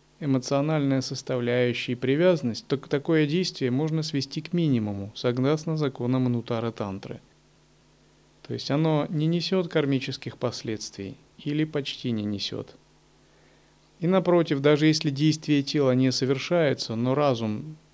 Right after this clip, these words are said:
довольно сильно к чему-то привязывается или это сопровождается эмоциями, то это равноценно совершению действия на физическом уровне.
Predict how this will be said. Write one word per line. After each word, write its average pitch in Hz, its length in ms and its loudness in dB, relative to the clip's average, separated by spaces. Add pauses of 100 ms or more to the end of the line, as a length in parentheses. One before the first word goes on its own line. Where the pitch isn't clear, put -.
(140)
довольно 151 460 2
сильно 131 580 -2 (1200)
к - 40 -18
чему-то 143 400 0
привязывается 131 1000 2
или 120 160 2
это 123 160 -2
сопровождается 127 920 2
эмоциями, 127 560 0
то - 180 -2
это 147 480 2
равноценно 135 760 0
совершению 156 720 0
действия 139 480 0
на 135 160 2
физическом 117 800 -6
уровне. 104 400 -8